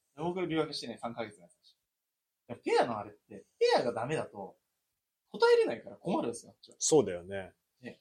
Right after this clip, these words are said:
Speaker 2: それなん-、受験生同士で組ませんだね、
Speaker 1: そうそうそう。
Speaker 2: それね。
Speaker 1: で、ドイツ、その、ゲーテって世界中で試験があるんですけど、
Speaker 2: うん。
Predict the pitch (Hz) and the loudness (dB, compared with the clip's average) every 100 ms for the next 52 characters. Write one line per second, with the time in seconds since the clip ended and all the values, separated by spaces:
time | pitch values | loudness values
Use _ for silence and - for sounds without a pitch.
0 | - - 139 165 127 - 131 135 143 226 | -4 4 6 6 2 -2 0 2 6 6
1 | 220 226 208 220 160 107 101 - - 117 | 8 8 10 8 8 4 0 -4 -2 0
2 | 107 117 87 85 - 90 87 - _ _ | 0 -2 -4 -10 -10 -10 -12 -18 _ _
3 | _ _ _ - - - - _ _ _ | _ _ _ -8 -6 -6 -10 _ _ _
4 | _ _ _ _ - 202 214 - - 175 | _ _ _ _ -2 -2 -2 -6 -6 0
5 | 170 170 - _ _ _ _ _ _ _ | 0 0 -4 _ _ _ _ _ _ _
6 | _ _ _ _ _ - 320 285 117 - | _ _ _ _ _ -6 -4 -4 -8 -10
7 | 113 98 - - 131 196 190 190 - 117 | -12 -12 -14 -20 -10 -6 -6 -6 -8 -8
8 | 95 90 _ 92 98 - 101 90 | -12 -16 _ -20 -20 -14 -10 -8